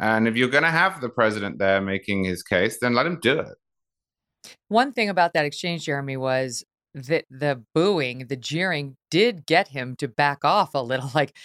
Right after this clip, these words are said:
Speaker 2: I have to give, give them that point that he then was on his heels and said,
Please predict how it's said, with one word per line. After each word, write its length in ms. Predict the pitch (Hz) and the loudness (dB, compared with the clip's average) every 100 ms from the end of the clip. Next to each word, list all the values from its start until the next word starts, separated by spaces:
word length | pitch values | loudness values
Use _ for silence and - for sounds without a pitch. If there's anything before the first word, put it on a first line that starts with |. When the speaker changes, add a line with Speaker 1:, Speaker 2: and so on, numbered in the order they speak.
| - - | -20 -4
Speaker 2:
I 120 | 170 | 0
have 200 | 170 196 185 | 2 0 0
to 80 | |
give, 300 | 160 180 156 147 - - 143 135 | -4 -4 -6 -14 -20 -16 -14 -4
give 220 | 170 143 | -2 0
them 200 | 147 139 | 0 2
that 220 | 147 202 - | 2 2 -2
point 320 | 135 120 - | -8 -8 -4
that 200 | 139 135 _ _ _ _ | -2 -2 _ _ _ _
he 200 | - 175 | -4 -2
then 260 | 151 170 170 | 4 2 2
was 140 | 160 | -2
on 160 | 156 151 | -2 -2
his 100 | 127 | -6
heels 640 | - 240 147 120 170 - _ _ _ _ | -4 0 0 -2 -6 -10 _ _ _ _
and 160 | 156 156 | -6 -4
said, 540 | - 165 151 147 143 | -2 0 2 0 -4